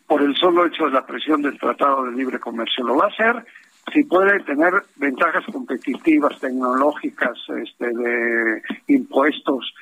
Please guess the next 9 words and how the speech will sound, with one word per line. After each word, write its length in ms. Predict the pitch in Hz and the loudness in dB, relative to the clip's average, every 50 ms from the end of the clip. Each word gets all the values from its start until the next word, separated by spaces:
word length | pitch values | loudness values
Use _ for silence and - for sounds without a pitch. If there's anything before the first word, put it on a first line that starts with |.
| - _ - | -14 _ -8
de 640 | - - 127 127 135 135 135 131 131 131 127 127 | -8 -4 0 2 2 4 4 4 4 4 4 2
infraestructura, 880 | 127 113 - 143 139 - - - 160 131 113 - - 156 165 175 170 156 | 2 0 0 0 0 0 0 0 0 0 0 0 2 4 4 6 4 2
en 80 | 131 117 | 0 0
fin, 240 | - 151 147 135 147 | -2 -2 0 0 2
hay 160 | 160 175 185 | 0 0 -2
varias 440 | 160 143 143 151 156 156 156 147 - - | -4 -2 -2 0 0 0 -2 -2 -2 -2
cosas 320 | - 147 139 - 151 139 - | -2 -2 -2 -2 -4 -8 -6
que 100 | - 131 | -8 -8
influyen. 420 | 117 - - 165 147 139 - - | -4 2 4 6 6 6 4 0